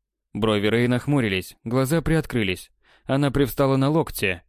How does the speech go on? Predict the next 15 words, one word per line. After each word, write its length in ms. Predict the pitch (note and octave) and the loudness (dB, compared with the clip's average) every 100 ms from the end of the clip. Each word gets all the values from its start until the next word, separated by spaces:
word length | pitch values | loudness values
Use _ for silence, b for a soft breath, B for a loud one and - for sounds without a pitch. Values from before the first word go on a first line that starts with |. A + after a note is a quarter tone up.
| - | -2
и 60 | |
уставилась 580 | C3+ B2+ F3 D#3+ D#3 C#3 | 0 0 0 2 0 0
на 100 | D#3 | -2
брата. 500 | C#3 B2 - F#2+ F2+ _ _ _ _ _ _ _ _ _ | 0 -2 -2 -4 -4 _ _ _ _ _ _ _ _ _
«Что 220 | - G3+ | -6 -4
ты 100 | - | 0
говоришь?» — 500 | F#3 A3 G#3+ C3+ - _ _ _ _ | 2 2 2 -2 -8 _ _ _ _
спросила 540 | - A2+ G#2+ A#2 A#2 | -4 -2 0 0 0
девушка, 460 | A#2 C#3+ A2 - G#2 | 0 0 0 -2 -2
протирая 440 | A#2 A2+ C3 B2+ | -2 -2 0 0
глаза. 460 | A#2+ C3 A#2+ G2+ F2 _ _ b b b A#2 | 0 0 0 -2 -4 _ _ b b b -4
Джонни 320 | A#2 E3 D#3+ | 0 2 2
обхватил 460 | D3 D3 C#3+ D3+ C#3+ | 0 0 0 2 2
её 160 | C#3 | 2
голову 500 | D3 E3 A2+ G2 F2+ | 2 0 0 -2 -4